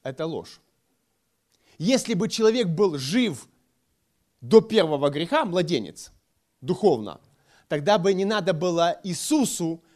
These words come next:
рождаться свыше, от Бога. Он мог быть рожден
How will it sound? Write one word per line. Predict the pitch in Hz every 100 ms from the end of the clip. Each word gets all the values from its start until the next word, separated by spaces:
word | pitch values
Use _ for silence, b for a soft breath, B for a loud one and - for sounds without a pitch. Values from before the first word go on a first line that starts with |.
| b
рождаться | 151 170 131 180 175 190
свыше, | - 170 208 151 - 85 _ _ _ _ -
от | 151 139
Бога. | 151 180 110 80 - _ _ _ _ _ _ _ _ _ _ -
Он | 170 185
мог | 196 214 147
быть | 135 202 190
рожден | 180 147 131 196 156 104